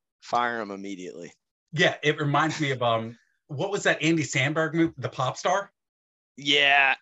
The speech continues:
Speaker 2: Where
Speaker 1: yeah,
Speaker 2: he just
Speaker 1: exactly.
Speaker 2: has a lot of yes men around you, and nobody's telling him when he throws
Speaker 1: Yeah.
Speaker 2: the basketball over his back and goes swoosh, nobody's telling him that it was an air ball and that
Speaker 1: Air
Speaker 2: he
Speaker 1: ball.
Speaker 2: was gonna make it. They're like, "You're so awesome, Russ. You're killing it."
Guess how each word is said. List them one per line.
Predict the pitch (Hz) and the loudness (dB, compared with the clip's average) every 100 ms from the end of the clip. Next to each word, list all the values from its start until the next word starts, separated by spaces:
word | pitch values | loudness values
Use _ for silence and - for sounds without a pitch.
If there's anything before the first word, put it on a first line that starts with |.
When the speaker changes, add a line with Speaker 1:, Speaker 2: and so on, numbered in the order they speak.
| 113 | 0
Speaker 2:
Where | 185 185 | 4 4
Speaker 1:
yeah, | 147 | 4
Speaker 2:
he | 214 | -2
just | 233 233 | 0 0
Speaker 1:
exactly. | 208 208 190 175 | 4 2 2 0
Speaker 2:
has | 139 | 0
a | |
lot | 135 143 170 | 4 6 6
of | 156 - | 2 -6
yes | 113 104 120 160 - | -8 0 2 2 2
men | 185 170 | 2 2
around | 147 135 147 165 | 4 4 2 0
you, | 123 - | -4 -4
and | 143 147 | -2 0
nobody's | 196 214 208 | 0 -2 -6
telling | - 165 208 | -4 -2 -2
him | 214 262 233 _ _ | -4 -6 -8 _ _
when | 143 165 | 0 0
he | 208 | 0
throws | - 202 202 | 0 2 2
Speaker 1:
Yeah. | 160 | 2
Speaker 2:
the | |
basketball | 147 170 220 202 214 202 | 2 2 0 0 0 0
over | 165 170 | -2 0
his | 170 139 | -4 -2
back | 143 160 214 | 0 2 0
and | 170 | -2
goes | 147 135 - | 0 -2 -2
swoosh, | 165 254 277 - - | -4 -4 -6 -10 -4
nobody's | 156 214 226 165 | 0 2 2 0
telling | 196 202 170 | -2 0 2
him | 165 | 4
that | 135 156 | 4 2
it | |
was | 165 151 | 0 0
an | 143 | 2
air | 135 | 0
ball | 120 110 104 | 2 -2 -2
and | 123 | 2
that | 165 | 6
Speaker 1:
Air | 165 | 6
Speaker 2:
he | |
Speaker 1:
ball. | 175 - | 6 4
Speaker 2:
was | - - | 2 -4
gonna | 139 123 | -2 0
make | 117 113 | 0 0
it. | 123 - _ | -4 -12 _
They're | 165 | 0
like, | 156 143 - | 0 0 -2
"You're | 190 285 | -2 -2
so | 302 269 285 | 0 0 0
awesome, | 349 320 285 | 0 -4 -2
Russ. | 285 294 - | 0 0 0
You're | 320 339 | -2 0
killing | 302 339 254 | 0 2 2
it." | 143 | 0